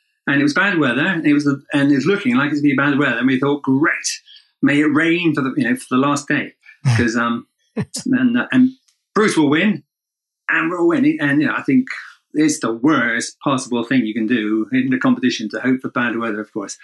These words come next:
Speaker 2: Yes.
Speaker 1: So then the next day, of course, the weather's, it gets good, and you're all demotivated 'cause you think, 'cause you don't wanna fly. And then we had to fly, and both, I think it was myself, Mark, and Russell, we all just had a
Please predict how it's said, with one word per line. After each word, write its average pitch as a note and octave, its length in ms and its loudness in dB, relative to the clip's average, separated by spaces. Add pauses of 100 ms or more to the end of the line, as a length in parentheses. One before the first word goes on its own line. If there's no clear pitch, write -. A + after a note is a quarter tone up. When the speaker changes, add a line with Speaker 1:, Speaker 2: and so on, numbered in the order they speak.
Speaker 2:
Yes. A2 260 -8
Speaker 1:
So C#3+ 100 2
then D3 160 4
the D3+ 180 4
next C#3+ 200 -4
day, C3 300 0
of B2+ 140 -2
course, C3 220 -6
the C#3 80 -2
weather's, C3 600 -6 (240)
it D#3+ 120 2
gets D#3 240 0
good, D3 380 2
and C#3 120 4
you're D3+ 180 4
all D3+ 140 4
demotivated C3 760 0
'cause A2+ 160 -2
you B2+ 100 4
think, - 220 -8
'cause C#3+ 160 2
you C3 80 4
don't C3+ 160 2
wanna D#3+ 200 2
fly. B2+ 400 -4 (640)
And D3 140 2
then D3+ 80 4
we D#3 60 4
had D3+ 120 2
to - 60 -10
fly, C#3+ 160 -2
and B2 100 2
both, C3 280 0
I A2+ 80 -6
think G#2+ 160 -10
it A2+ 60 -12
was - 120 -14
myself, D3 800 -2
Mark, C3+ 600 0
and A#2 120 -4
Russell, C3 320 0
we B2 120 2
all G2 120 -6
just - 200 -14
had G2 80 -18
a - 100 -20